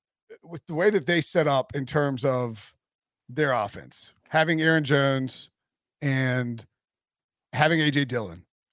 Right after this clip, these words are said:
I think it's entirely feasible that you could line up Aaron Jones in the slot, like, sixty percent of the time, uh, for the entire season,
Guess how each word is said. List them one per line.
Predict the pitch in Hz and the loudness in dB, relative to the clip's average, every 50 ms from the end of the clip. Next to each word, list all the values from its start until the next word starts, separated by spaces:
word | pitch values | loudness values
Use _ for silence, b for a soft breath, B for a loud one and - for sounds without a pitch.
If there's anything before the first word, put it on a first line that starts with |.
| _ _ - | _ _ 0
I | 143 175 | 0 2
think | - - 240 175 220 | 2 2 0 0 0
it's | 170 - | -2 -2
entirely | 170 147 - - - 175 196 208 208 185 | -2 -4 -2 2 6 8 10 10 10 8
feasible | 147 - - 175 175 160 165 147 139 131 123 | 6 4 2 0 0 0 2 2 2 2 2
that | 131 127 127 | 0 -2 -2
you | 127 139 156 156 | -4 -4 -4 -2
could | - - 147 143 127 113 _ _ _ _ _ _ _ _ _ _ _ _ _ _ _ _ | 0 0 0 0 0 -4 _ _ _ _ _ _ _ _ _ _ _ _ _ _ _ _
line | - 151 156 156 165 160 | 2 4 4 6 6 2
up | 147 135 | 2 2
Aaron | 160 160 151 143 139 | 2 2 2 2 2
Jones | 123 147 147 147 135 131 | 4 4 4 4 2 -2
in | 139 | -2
the | 131 120 | -4 -4
slot, | - - 147 143 143 139 127 120 - _ _ _ _ _ _ _ _ _ _ _ _ _ _ _ _ - | -4 -2 0 2 4 4 4 2 0 _ _ _ _ _ _ _ _ _ _ _ _ _ _ _ _ -8
like, | 147 135 117 - | -8 -8 -8 -8
sixty | - - - - 156 - - 170 147 | -10 -10 -8 -8 -8 -6 -6 -6 -6
percent | - 143 131 - 147 135 | -4 -4 -2 -2 -4 -2
of | 120 | -4
the | 120 | -6
time, | 110 127 101 85 76 73 _ _ _ _ _ _ _ _ _ _ _ _ _ _ _ _ _ - | -6 -6 -8 -8 -10 -14 _ _ _ _ _ _ _ _ _ _ _ _ _ _ _ _ _ -4
uh, | - 143 147 | -4 -4 -4
for | 131 - - | -2 -4 -2
the | 147 160 | -2 -2
entire | 151 127 131 165 143 135 | -2 0 2 2 2 2
season, | - - 139 104 90 - - | 0 -6 -10 -12 -14 -18 -20